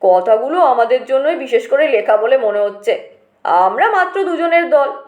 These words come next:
বয়সেও তরুণ। ছোট দল ও তরুণদের জন্য, বাহ, চমৎকার।" দরজা ঠেলে ওরা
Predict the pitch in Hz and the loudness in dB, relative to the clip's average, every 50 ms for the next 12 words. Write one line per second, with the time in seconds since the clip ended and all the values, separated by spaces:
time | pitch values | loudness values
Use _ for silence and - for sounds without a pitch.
0 | - _ - 214 208 208 214 233 - 294 269 269 269 269 262 262 254 247 233 - | -20 _ -2 0 2 2 2 0 0 0 0 0 2 2 2 2 2 -2 -8 -10
1 | - - _ _ _ _ _ _ _ _ _ _ _ _ _ _ _ - - 285 | -16 -20 _ _ _ _ _ _ _ _ _ _ _ _ _ _ _ -4 0 0
2 | 220 214 - 294 370 392 311 247 214 226 254 320 440 453 453 392 302 262 247 247 | 0 2 0 -2 -2 0 2 4 4 4 4 2 0 -2 -2 -2 -4 -4 -4 -2
3 | 240 226 226 220 - 185 202 196 196 196 208 214 - - _ _ _ _ 277 277 | 0 0 0 0 0 -2 -4 -4 -4 -6 -10 -12 -14 -20 _ _ _ _ -2 -2
4 | 269 226 - - - - - _ _ _ _ _ - 240 233 254 285 - - - | -2 -2 -2 -8 -16 -20 -20 _ _ _ _ _ 0 0 2 2 0 -2 0 0
5 | - - - - - - _ _ _ _ _ _ _ _ _ _ _ _ _ _ | 0 0 -2 -6 -12 -20 _ _ _ _ _ _ _ _ _ _ _ _ _ _
6 | _ _ _ _ _ _ _ _ _ _ _ _ _ _ - 339 339 349 - 440 | _ _ _ _ _ _ _ _ _ _ _ _ _ _ 2 2 2 2 0 -2
7 | 440 415 - 349 320 311 330 349 359 349 349 403 415 339 320 311 311 311 | -4 -4 -4 -4 -2 -2 0 0 0 0 0 0 0 2 2 2 0 0